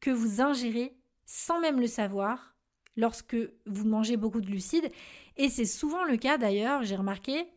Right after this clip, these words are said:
euh, des, euh, personnes qui vont avoir des régimes végétariens ou végétaliens. Et oui, parce que forcément, ils compensent avec les légumineuses,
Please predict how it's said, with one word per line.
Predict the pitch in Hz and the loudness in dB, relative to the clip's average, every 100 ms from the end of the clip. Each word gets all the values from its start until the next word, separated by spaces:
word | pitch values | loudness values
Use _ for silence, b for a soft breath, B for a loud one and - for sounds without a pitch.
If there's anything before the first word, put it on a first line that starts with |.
| 214 | -6
euh, | 190 190 | -4 -2
des, | 190 190 226 277 302 | -4 -2 0 0 0
euh, | 214 190 180 180 | -2 -2 -2 -6
personnes | - 208 - 277 320 | -4 -4 0 0 0
qui | - | -2
vont | 214 | 0
avoir | 202 247 | 2 2
des | 202 | 2
régimes | 202 208 262 | 0 0 -2
végétariens | 208 208 220 220 202 202 240 277 _ | 0 0 0 -2 -2 0 -2 -2 _
ou | 277 285 | 0 2
végétaliens. | 254 226 226 220 190 180 - B B B B B B B B _ | 2 2 0 0 -2 -6 -14 B B B B B B B B _
Et | 254 | 2
oui, | 285 233 - | 2 0 -2
parce | 214 208 | -2 -2
que | 233 | -4
forcément, | 202 233 - 285 | -6 -4 -2 0
ils | 320 220 | 0 0
compensent | - 240 226 254 240 226 - | 0 0 2 2 0 -2 -4
avec | 196 202 190 | -4 -4 -2
les | 214 | -2
légumineuses, | 214 196 190 208 247 330 381 285 | 0 0 2 4 4 2 0 -2